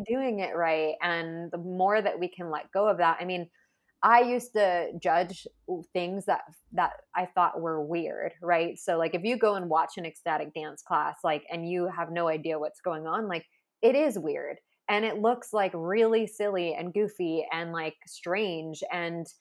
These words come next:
these are all constructs that we've been taught of, of, you know, what's considered normal or safe or what people, you know, are, are accepting of. And, and it's almost like in, in, I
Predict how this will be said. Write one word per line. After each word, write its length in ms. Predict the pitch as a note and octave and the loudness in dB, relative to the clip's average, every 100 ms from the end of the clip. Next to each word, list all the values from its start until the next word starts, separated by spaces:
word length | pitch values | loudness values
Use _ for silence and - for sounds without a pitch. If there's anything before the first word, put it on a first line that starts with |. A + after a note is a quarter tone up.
| - _ - | -20 _ -2
these 260 | G#3 A3+ | 2 6
are 160 | A#3 G#3+ | 6 8
all 180 | F3 F3+ | 8 6
constructs 640 | - F3 A3 - E3 - - | 2 -4 -4 0 0 0 -2
that 160 | D3+ | -2
we've 200 | E3+ D3+ | -2 -2
been 180 | E3 D#3+ | -4 -4
taught 540 | - B3 C4 F3+ D#3+ - - | -4 4 8 8 6 4 4
of, 300 | E3+ E3 - - | 6 6 4 6
of, 300 | E3+ D#3+ D#3 - | 6 6 0 -8
you 140 | F#3 | -4
know, 140 | F3 F3 | 2 4
what's 340 | F#3 F3+ - | 6 4 0
considered 600 | F#3+ F3 F#3+ F3+ E3+ D#3 | -6 -4 0 2 0 -2
normal 600 | D#3+ F3 F3 E3 D#3+ D#3 | -2 -2 0 0 2 2
or 180 | D#3 D3+ | 0 -4
safe 560 | - - F#3 F3+ E3+ D#3+ - | -6 -2 0 2 0 -4 -4
or 300 | D#3+ E3 E3 | 0 2 2
what 220 | - - | 0 -2
people, 480 | - F3 F3 E3 E3 - _ - | -6 0 4 4 2 -4 _ -6
you 120 | F#3+ | -2
know, 240 | E3+ D#3+ D#3+ | 2 2 4
are, 280 | D#3+ D#3 D#3 | 4 4 2
are 220 | D#3+ D#3 | 0 0
accepting 640 | D#3 - - G3 - E3+ D#3 | -2 -6 0 0 0 -2 0
of. 180 | D#3 D3 - | 0 -2 -4
And, 220 | F#3 F3+ - - | -6 -6 -8 -6
and 100 | G#3 | -4
it's 160 | G3+ G3+ | -2 2
almost 360 | G#3+ D#4 D4+ | 2 0 2
like 200 | F#3 E3+ - | 4 4 0
in, 220 | F3 E3+ | -6 -6
in, 360 | D#3+ E3+ E3 D#3 _ _ | -6 -6 -6 -10 _ _
I 120 | E3+ | -6